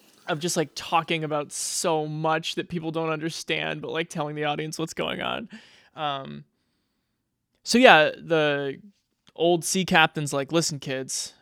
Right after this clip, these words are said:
a hundred years ago, um, these, these mariners thought they saw, uh, saw they, thought they saw a campfire on shore. They were trying to get into land, and their boat was cr-, like, ripped in half by some rocks."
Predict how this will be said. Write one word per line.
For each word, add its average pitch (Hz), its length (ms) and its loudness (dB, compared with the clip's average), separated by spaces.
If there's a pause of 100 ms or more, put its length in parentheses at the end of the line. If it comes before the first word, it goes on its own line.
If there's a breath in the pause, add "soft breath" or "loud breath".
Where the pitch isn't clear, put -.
(120)
a 135 80 -8
hundred 151 320 -2
years 147 240 2
ago, 135 480 -2
um, 131 480 -14 (960)
these, 127 200 -10 (160)
these 131 200 -4
mariners 156 500 4
thought 151 180 2
they 143 120 -2
saw, 139 360 2
uh, 127 420 -8 (1040)
saw 156 200 -2
they, 151 100 -2
thought 160 300 2
they 165 60 0
saw 139 200 4
a 135 60 -4
campfire 170 500 2
on 151 140 -4
shore. 151 460 -2 (420)
They 123 80 -10
were 120 80 -10
trying 139 260 0
to 127 60 -8
get 151 220 4
into 151 220 0
land, 135 600 -2
and 127 160 -16
their 120 100 -14
boat 131 340 -6
was - 420 -14 (800)
cr-, - 280 -16
like, 160 200 -6
ripped 151 380 4
in 185 100 6
half 147 560 2 (160)
by 143 160 4
some 131 220 -8
rocks." 131 600 -4